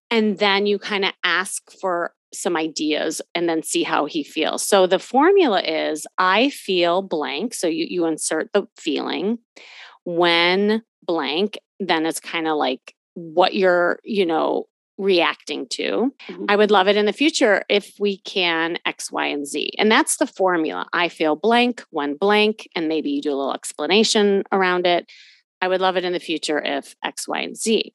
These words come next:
Speaker 1: You're excited to see where it can go.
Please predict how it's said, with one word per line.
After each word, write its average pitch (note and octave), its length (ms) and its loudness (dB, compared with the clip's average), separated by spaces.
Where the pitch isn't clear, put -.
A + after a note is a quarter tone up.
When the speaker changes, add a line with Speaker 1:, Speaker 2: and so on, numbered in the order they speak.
Speaker 1:
You're A#3+ 200 2
excited B3 840 2
to A3+ 120 -4
see A3+ 340 -4
where F#3+ 300 0
it F3+ 180 -4
can E3 320 -10
go. F#3 720 0